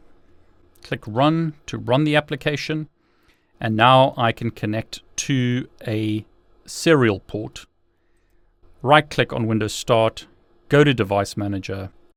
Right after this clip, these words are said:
have a look at your com ports. You can see here we've got com four. So in putty, I can select com four. Speed I'll set to eleven five two hundred.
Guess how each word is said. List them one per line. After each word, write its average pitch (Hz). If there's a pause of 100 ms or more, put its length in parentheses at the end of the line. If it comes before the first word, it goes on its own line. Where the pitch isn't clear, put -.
(240)
have 139
a 147
look 147
at 135
your 110
com 131
ports. - (400)
You -
can 104
see 110
here 117
we've 110
got -
com 107
four. 123 (720)
So -
in 143 (140)
putty, 104 (360)
I 107
can 110
select 107
com 175
four. 101 (260)
Speed 131
I'll 110
set 107
to 107
eleven 117
five 107
two 104
hundred. 139